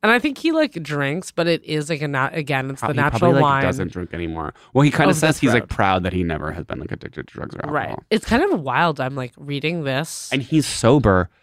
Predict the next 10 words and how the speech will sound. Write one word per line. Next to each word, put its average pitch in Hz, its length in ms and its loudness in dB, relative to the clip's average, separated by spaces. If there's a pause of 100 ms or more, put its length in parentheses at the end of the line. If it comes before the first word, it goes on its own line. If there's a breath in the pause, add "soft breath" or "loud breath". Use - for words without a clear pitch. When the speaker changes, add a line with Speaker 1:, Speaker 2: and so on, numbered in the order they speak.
(460)
Speaker 2:
when 110 140 4
he's, 107 260 2
like, 104 220 0
hanging 107 300 2
out 104 100 4
with 98 140 0
all 98 120 0
the 92 400 2
Top - 340 0
Gun 92 420 2